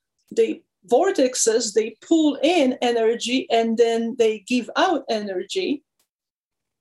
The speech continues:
So they're, like, connecting us with, uh, with a certain kind of energy, certain vibration. And these are fields, I call them dimensions. But these are fields of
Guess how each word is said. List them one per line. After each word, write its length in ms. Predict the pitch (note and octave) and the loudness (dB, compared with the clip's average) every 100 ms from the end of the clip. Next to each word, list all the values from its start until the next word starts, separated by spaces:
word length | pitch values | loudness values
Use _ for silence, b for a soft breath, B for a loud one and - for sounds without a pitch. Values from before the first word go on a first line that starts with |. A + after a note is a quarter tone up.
| _ _ _ _ - | _ _ _ _ -2
So 220 | C4 B3 | 2 4
they're, 200 | A#3 A#3 | 4 4
like, 280 | A3 G#3+ - | 0 -2 -4
connecting 720 | B3+ A#3+ D#4+ D#4+ C4+ B3 B3+ | -2 0 0 0 -4 -2 0
us 340 | C4 B3 - | 0 0 -4
with, 420 | A3+ A3+ A3+ - - | -2 -2 -2 -10 -8
uh, 100 | A#3+ - | -8 -6
with 440 | A#3 A#3+ A#3+ - | 0 0 0 -4
a 40 | A3+ | -2
certain 580 | - - D4+ C#4+ B3+ A#3 | 0 2 2 2 0 0
kind 340 | D#4 E4 D4 | 0 4 4
of 160 | A#3+ A3+ | 2 0
energy, 440 | G#3+ G3+ G3 G#3 | -2 -4 -8 -6
certain 500 | - C#4+ C4+ C4 A#3 | -2 -2 0 0 2
vibration. 880 | A#3 A3+ G#3+ C4 F4 - - - C4 _ b b b b b | 0 0 0 2 2 0 -6 -8 -14 _ b b b b b
And 200 | - A#3 | -4 -4
these 160 | B3 C4+ | -2 0
are 120 | A#3+ | 0
fields, 680 | A3+ - F4+ D#4+ A3+ G3+ - | 0 2 4 4 2 -2 -4
I 220 | - A#3+ | 0 0
call 260 | A#3 A#3+ A#3 | 2 0 2
them 160 | A3+ A3 | 0 0
dimensions. 1400 | A3+ A3+ D#4 D4 C4 - - - - - - - - | -2 2 2 2 0 -6 -8 -6 -6 -6 -14 -20 -8
But 120 | A#3 A#3+ | -4 -2
these 160 | - | 0
are 100 | A#3 | 0
fields 460 | - E4 D#4+ B3 A3+ | 0 2 2 2 0
of 160 | A3+ | -2